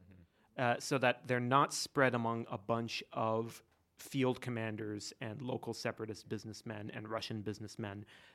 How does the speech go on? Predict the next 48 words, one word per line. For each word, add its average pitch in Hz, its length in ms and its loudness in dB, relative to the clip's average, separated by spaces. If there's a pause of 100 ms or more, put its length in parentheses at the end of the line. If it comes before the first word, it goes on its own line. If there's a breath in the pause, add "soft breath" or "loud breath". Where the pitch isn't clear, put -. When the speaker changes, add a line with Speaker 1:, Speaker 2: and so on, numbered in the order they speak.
(180 loud breath)
Speaker 2:
They're 117 220 4
under 113 280 2 (240)
one 127 380 4
roof. 120 420 2 (640 soft breath)
So - 140 -2
when 127 140 4
I 127 80 4
said, 135 280 8
"I 131 140 8
wonder 139 400 10
if 127 140 4
Moscow 123 400 6
will 113 160 4
throw 117 580 2
Kurchenko 107 540 -4
under 101 160 -6
the 113 80 -6
bus 156 340 2
at 101 100 -10
some 104 200 -4
point 117 320 -8 (260 loud breath)
and 117 100 -6
sort 117 200 0
of 104 80 -4
say, 113 120 0
'All 123 120 10
right, 120 180 6
fine, 113 220 4
we're 120 80 0
ready 120 260 4
to 104 60 -12
deal,' 113 340 2 (160)
it - 100 4
all 123 140 8
goes 110 220 2
back 113 320 -4 (280 loud breath)
all 113 160 2
at 120 60 2
once." 117 400 0
You 123 220 2
only 120 160 2
have 104 100 -6
to 123 80 -2
do 113 160 -2
that 107 240 -4 (100)
negotiation 117 720 -6
with - 160 -14
one. 110 320 -8